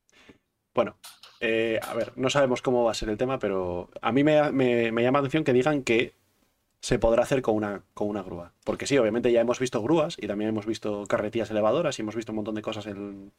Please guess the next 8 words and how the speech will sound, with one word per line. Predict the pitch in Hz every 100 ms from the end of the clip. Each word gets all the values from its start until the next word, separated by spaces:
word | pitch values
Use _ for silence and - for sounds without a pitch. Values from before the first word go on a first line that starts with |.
| - - - - _ _ _ _ _ -
en |
las | 113 -
zonas | 117 110
de |
carga | 113 123 107
y | 107
los | 104
hangares. | 113 135 175